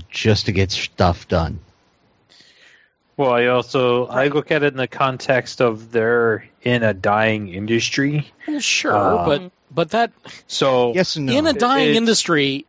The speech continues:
Speaker 4: you don't go around pissing off the people that are providing things for people to read.
Speaker 2: What you
Speaker 3: Right.
Speaker 2: do
Speaker 4: You bend over
Speaker 2: have
Speaker 4: backwards to
Speaker 2: happen
Speaker 4: get more
Speaker 2: in
Speaker 4: content.
Speaker 2: organizations such as that is, uh, what we saw,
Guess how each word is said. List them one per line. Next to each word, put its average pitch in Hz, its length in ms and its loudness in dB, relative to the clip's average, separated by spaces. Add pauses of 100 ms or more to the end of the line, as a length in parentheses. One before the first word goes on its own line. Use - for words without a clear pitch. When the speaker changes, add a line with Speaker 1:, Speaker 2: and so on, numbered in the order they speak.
(100)
Speaker 4:
you 170 300 0
don't 202 380 -2
go 190 260 2
around 165 400 0
pissing 170 380 -2
off 151 200 0
the 143 100 -10
people 151 320 0
that 135 120 0
are 127 80 2
providing 135 540 -2
things 131 320 -6
for 127 120 -8
people 127 320 -4
to 113 60 -4
read. 107 340 -2 (840)
Speaker 2:
What 139 320 2
you 156 240 2
Speaker 3:
Right. 156 260 -2 (180)
Speaker 2:
do 170 500 2
Speaker 4:
You 135 180 0
bend 196 200 0
over 190 160 2
Speaker 2:
have - 120 -2
Speaker 4:
backwards 147 400 0
to 170 40 2
Speaker 2:
happen 165 140 0
Speaker 4:
get 160 120 -4
more 143 160 0
Speaker 2:
in 139 60 2
Speaker 4:
content. 190 260 0
Speaker 2:
organizations 120 1040 -4
such - 380 0
as 123 280 0
that 127 380 0 (560)
is, 113 720 -2 (500)
uh, 107 460 2
what 113 300 0
we 123 240 0
saw, 113 800 2